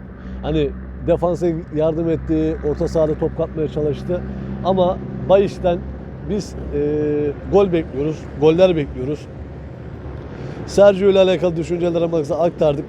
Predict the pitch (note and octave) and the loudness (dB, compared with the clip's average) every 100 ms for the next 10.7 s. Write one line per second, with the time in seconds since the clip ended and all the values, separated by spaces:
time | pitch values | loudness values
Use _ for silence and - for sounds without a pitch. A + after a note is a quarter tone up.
0 | D#3 D#3+ D3 F#3+ G#3 G3 G3 - - - | -2 -2 4 4 6 2 -2 -8 -14 -16
1 | - - - - - - - - - - | -16 -16 -16 -16 -16 -16 -14 -14 -12 -12
2 | - - - F3+ G#3+ A#3 A3 - A3 A3+ | -12 -14 -8 -2 0 0 -2 2 4 4
3 | A3 G#3 A3+ G#3+ G#3+ G#3+ G#3+ A3 G#3 G#3+ | 2 2 0 -2 -2 -2 -2 0 0 0
4 | F#3 D3+ D3+ C#3+ C#3 C#3 D3 C#3 B2+ D#3+ | 2 4 4 4 0 0 0 0 -2 -6
5 | E3+ - - - C3 D#3+ D3+ C3+ C#3+ F#3+ | -8 -10 -18 -10 -2 0 0 -2 2 4
6 | G3 G#3 G#3+ F#3+ - D#3+ D3+ - - - | 4 2 2 0 -2 -4 -4 -8 -18 -18
7 | - - - - - A3 - G#3 G#3+ G3+ | -18 -14 -12 -4 -2 -2 -2 2 4 4
8 | F#3 F#3+ F#3 E3 F#3 G3+ F3 D#3+ - - | 2 -2 -4 -2 0 2 2 0 -8 -12
9 | D3 C#3+ F3 F3+ F#3+ F#3+ F#3+ F3 F3+ F3 | -6 -2 0 0 -2 -4 -4 -2 2 2
10 | E3 E3+ D3+ - F#3 F#3 | 2 0 -2 0 0 2